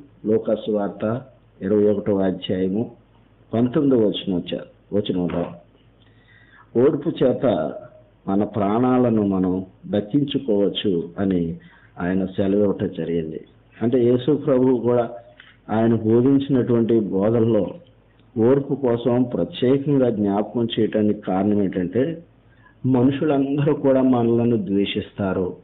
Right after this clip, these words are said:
అని అన్నాడు. అంటే శ్రమ పెడతా, నువ్వు ఎంత దేవునిలో గొప్పగా ఉండాలని అనుకుంటావు, అన్ని శ్రమలు వస్తాయి.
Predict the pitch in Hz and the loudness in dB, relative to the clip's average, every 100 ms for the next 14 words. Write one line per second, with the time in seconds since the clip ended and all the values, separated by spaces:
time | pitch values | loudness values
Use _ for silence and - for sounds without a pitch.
0 | - 101 87 87 85 - 107 107 143 - | -8 -6 -4 -6 -8 -10 -4 -2 -4 -6
1 | - _ _ _ _ _ _ _ _ - | -20 _ _ _ _ _ _ _ _ -2
2 | 113 131 131 113 - 90 - - - 107 | 0 2 2 0 -2 -8 -10 -18 -10 -2
3 | 113 110 104 131 143 143 147 127 117 120 | 0 2 0 0 0 0 -2 0 2 4
4 | 123 127 127 127 123 113 - - _ - | 4 4 4 4 4 0 -6 -20 _ -6
5 | 110 107 - 127 123 123 120 117 120 120 | -2 -2 0 2 4 4 2 2 2 2
6 | 117 117 95 110 120 120 117 127 131 135 | 2 0 0 0 0 0 2 4 6 6
7 | 135 135 113 107 113 104 - - | 2 0 -2 0 2 0 -2 -8